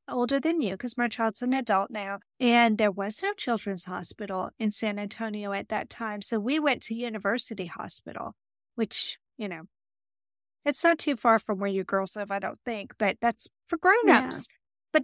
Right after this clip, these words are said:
Speaker 1: they did treat children there once upon a time, twenty-eight years ago,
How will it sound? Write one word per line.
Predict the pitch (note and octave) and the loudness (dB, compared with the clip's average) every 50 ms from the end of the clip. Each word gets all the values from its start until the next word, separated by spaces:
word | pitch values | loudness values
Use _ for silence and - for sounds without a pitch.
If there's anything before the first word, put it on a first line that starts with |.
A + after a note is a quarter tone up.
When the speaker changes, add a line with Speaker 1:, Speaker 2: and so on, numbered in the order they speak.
| _ - | _ 0
Speaker 1:
they | - C#4+ D4 | 2 2 2
did | - D#4 D#4+ D#4 | 4 2 0 0
treat | - - D#4 D4 C#4 A#3 | -2 -6 -6 -6 -6 -6
children | - - C#4 C4 A3+ - B3 B3 A#3 A3+ - | -6 -4 -2 -2 -2 -2 -2 0 0 -2 -2
there | G3+ - - A2+ A2+ - _ _ _ _ _ _ _ _ _ _ | -2 -2 -2 -2 -4 -6 _ _ _ _ _ _ _ _ _ _
once | - A3+ A3+ G#3+ - | -2 0 0 0 0
upon | A#3+ G#3 - G#3+ A3+ G#3+ | 0 -2 2 2 2 2
a | B3+ A#3+ | 2 0
time, | - A#3+ A#3 G#3 | 0 0 0 0
twenty-eight | G3+ E3 A#3+ C4 B3+ B3+ A3 - - | 0 0 0 2 4 4 2 0 0
years | - G#3 G3 F#3+ - | -2 -4 -2 -4 -4
ago, | G3+ G3 - E3+ | -6 -6 -6 -6